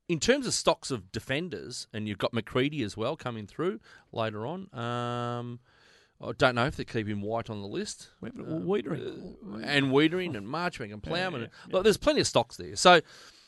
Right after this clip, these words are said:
Speaker 1: whether he keeps his spot, uh, uh, it all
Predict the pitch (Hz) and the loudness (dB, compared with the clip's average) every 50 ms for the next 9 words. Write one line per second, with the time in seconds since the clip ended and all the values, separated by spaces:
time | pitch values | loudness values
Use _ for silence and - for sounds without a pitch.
0 | _ _ _ _ _ - 156 185 269 311 349 339 311 214 - 247 262 202 - - | _ _ _ _ _ 2 6 6 8 8 8 6 6 6 4 2 2 2 -2 -2
1 | 202 - - - 220 285 370 - _ _ _ _ _ _ _ _ _ _ _ _ | -2 -4 -2 0 0 0 0 -2 _ _ _ _ _ _ _ _ _ _ _ _
2 | _ _ _ _ _ _ _ _ _ - 170 165 - 151 - - _ _ _ 285 | _ _ _ _ _ _ _ _ _ 0 0 0 0 -6 -14 -14 _ _ _ -20
3 | 262 247 254 294 247 233 - _ _ _ _ _ _ 339 392 403 427 427 440 427 | -20 _ -20 -20 -20 -20 -20 _ _ _ _ _ _ -4 0 2 4 4 4 4
4 | 370 | 2